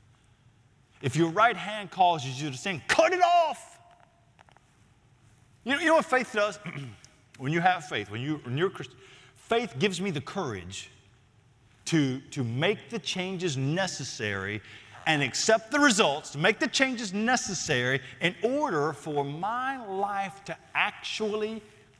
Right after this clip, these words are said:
glorify God and for me to find my contentment in Christ and Christ alone. What does faith do? Faith feeds your soul, feeds my soul.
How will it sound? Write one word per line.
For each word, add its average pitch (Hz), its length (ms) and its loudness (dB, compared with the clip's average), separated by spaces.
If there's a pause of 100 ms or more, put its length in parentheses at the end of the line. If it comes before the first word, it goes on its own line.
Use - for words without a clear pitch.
(120)
glorify 190 760 -2
God 117 600 -2
and 147 120 0
for - 140 -6
me 156 320 -2
to 185 120 -2
find 120 440 -2
my 156 320 -2
contentment 156 800 -8 (480)
in 95 220 -6 (160)
Christ 151 480 -2 (120)
and 85 220 -14
Christ 113 400 -6
alone. 78 360 -12 (1600)
What 156 120 -4
does 123 100 -2
faith 123 320 -4
do? 123 100 -4
Faith 196 300 -2
feeds 120 500 -2
your 110 140 -10
soul, 117 480 -8
feeds 143 240 -12
my 139 100 -10
soul. 139 300 -16